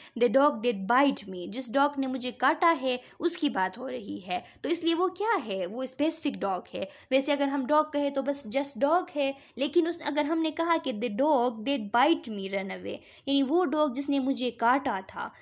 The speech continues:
तो ये का-, जिसने मुझे काटा था, तो फिर ये क्या बना? ये एक स्पेसिफिक डॉग बना।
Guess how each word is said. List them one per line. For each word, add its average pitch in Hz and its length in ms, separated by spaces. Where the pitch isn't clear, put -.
तो 254 100
ये 302 220
का-, 277 420
जिसने 285 280
मुझे 285 220
काटा 294 280
था, 294 120
तो 277 140
फिर 277 180
ये 294 140
क्या 311 200
बना? 247 220
ये 240 120
एक 233 100
स्पेसिफिक 254 600
डॉग 196 240
बना। 196 420